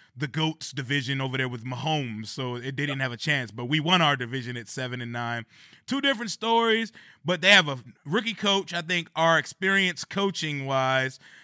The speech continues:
is gonna be the difference, and I think the best unit that will take the field on Sunday is our defense. They have things to prove. I can admit at times last year our defense was overrated.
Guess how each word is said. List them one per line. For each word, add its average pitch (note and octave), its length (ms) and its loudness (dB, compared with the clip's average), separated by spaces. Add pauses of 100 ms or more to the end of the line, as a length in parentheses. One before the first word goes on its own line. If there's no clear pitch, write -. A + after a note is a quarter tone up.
(160)
is C#3 180 -4
gonna D3 400 0 (100)
be D#3+ 120 0
the D3+ 120 -2
difference, E3+ 760 0
and D3+ 320 -2
I F3+ 120 4
think F#3 300 -2
the D3 100 -2
best D#3 320 0
unit F3 420 0
that D3+ 160 -4
will D3+ 100 -4
take F3 300 -2
the D#3+ 80 -4
field E3 460 0 (200)
on D3 140 -6
Sunday C#3 520 0 (200)
is D3 140 -4
our D3 240 2
defense. B2+ 580 -6 (340)
They D3+ 160 2
have F#3+ 220 8
things G3+ 340 2
to F#3 100 -4
prove. G#3 380 -2 (280)
I E3+ 140 6
can G#3 180 0
admit G#3 480 2
at E3 160 -6
times F#3+ 420 2
last E3 280 0
year F3 140 0
our F3 140 2
defense D#3+ 480 -6
was D#3+ 320 -4
overrated. F3+ 580 -4